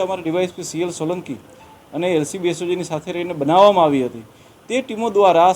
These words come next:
સાત હજારની વસ્તી ધરાવતા આ ટોકરિયા ગામમાં કયો વ્યક્તિનું વર્તન શંકાસ્પદ છે, કયો વ્યક્તિ અચાનક ગાયબ થયેલો છે અને કયો વ્યક્તિ કેટલીક આવી પૂર્વ માનસિકતાઓ ધરાવે છે, એ બાબતે ઊંડાણપૂર્વક તપાસ કરવામાં આવી અને તપાસના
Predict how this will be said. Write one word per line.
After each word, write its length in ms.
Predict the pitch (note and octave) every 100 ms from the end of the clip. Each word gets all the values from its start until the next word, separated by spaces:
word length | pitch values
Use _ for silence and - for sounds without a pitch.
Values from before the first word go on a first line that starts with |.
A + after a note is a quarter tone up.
| -
સાત 200 | F3+ -
હજારની 340 | E3 G3+ G#3+ E3
વસ્તી 200 | D3 G#3 E3+
ધરાવતા 340 | D#3+ D#3+ F3+ E3+
આ 40 |
ટોકરિયા 460 | - F3 G#3+ A3+ F3+
ગામમાં 320 | D3 A#2 G#2+ - _ _ _ _ _ - - - - _ _ _ _ -
કયો 140 | A3 B3
વ્યક્તિનું 1200 | A3 A3 A#3 A#3 A#3 - - - _ _ - E3+ G3
વર્તન 320 | G3 G3 G#3+
શંકાસ્પદ 580 | G3+ D3+ C3+ F#3 - G3 F#3
છે, 100 | G#3 G#3 - -
કયો 140 | F3 F3
વ્યક્તિ 180 | F3+ F3
અચાનક 300 | - E3+ E3 B2
ગાયબ 240 | A#2+ D#3 E3
થયેલો 300 | F#3 G3+ G3+
છે 160 | G3+ G#3 - _ _ _ _ _ -
અને 100 | E3 E3+
કયો 160 | A3
વ્યક્તિ 300 | G#3 G#3 A#3 F#3 C#3 - _ _ _ _ -
કેટલીક 280 | G3 G#3+
આવી 200 | F#3+ G3 G3+
પૂર્વ 180 | F3 G3 F3+
માનસિકતાઓ 500 | D3 D3+ - A3 A3
ધરાવે 340 | E3 D3+ D3 C3+
છે, 140 | D3 C3+
એ 80 | F3+
બાબતે 280 | F3 F3 F3+
ઊંડાણપૂર્વક 540 | C#3+ F3 G3+ F#3 F#3+
તપાસ 240 | D#3+ E3 D#3+
કરવામાં 300 | F3+ F#3 F#3
આવી 120 | G3+ A#3+ - _ -
અને 140 | - A3
તપાસના 500 | A3 G3+ G#3+ G#3+ G3+